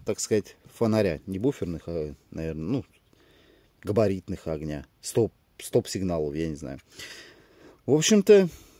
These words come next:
в целом все здесь одинаково. Поднимается, как я сказал, только приемник. Крыша выглядит вот таким вот образом из пластика. Сам корпус металлический. Внутри у нас находятся полки, лавки. Э, ну, в виде таких просто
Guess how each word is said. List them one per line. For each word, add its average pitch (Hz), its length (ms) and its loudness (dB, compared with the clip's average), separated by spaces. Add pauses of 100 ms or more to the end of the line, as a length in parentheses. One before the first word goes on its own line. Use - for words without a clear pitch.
(120)
в - 100 -16
целом 180 400 6
все - 320 4
здесь 135 460 2 (180)
одинаково. 107 640 0 (340)
Поднимается, 120 520 2
как 92 180 -6
я 95 60 0
сказал, 87 260 -2
только - 260 -6
приемник. 131 440 0
Крыша 113 320 -2
выглядит 87 420 -4
вот 80 120 -6
таким 85 240 -6
вот 82 120 -4
образом 151 360 0
из 123 160 -2
пластика. 185 680 2 (100)
Сам 110 280 2
корпус - 480 0
металлический. 113 800 0 (400)
Внутри 135 320 8
у 147 60 10
нас 107 280 0
находятся 101 480 0
полки, 202 680 4 (1080)
лавки. 139 560 6 (500)
Э, 104 60 -6
ну, 110 380 0
в 127 80 -4
виде 101 260 -6 (100)
таких 85 300 -6
просто 76 440 -10